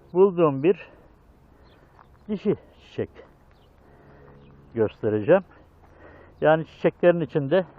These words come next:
üreme organlarında dişi çiçeği bulabilmeniz için yapısını göstereceğim arkadaşlar. Şimdi bu da bir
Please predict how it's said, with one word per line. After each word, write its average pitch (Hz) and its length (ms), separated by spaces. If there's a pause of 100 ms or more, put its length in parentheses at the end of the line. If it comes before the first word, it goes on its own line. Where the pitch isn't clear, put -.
(160)
üreme 170 300
organlarında 147 840 (640)
dişi 180 240
çiçeği 180 460
bulabilmeniz 165 640
için 208 260 (540)
yapısını 185 440
göstereceğim 123 540
arkadaşlar. 92 520 (1600)
Şimdi 214 300 (1900)
bu 208 160
da 175 140
bir 220 260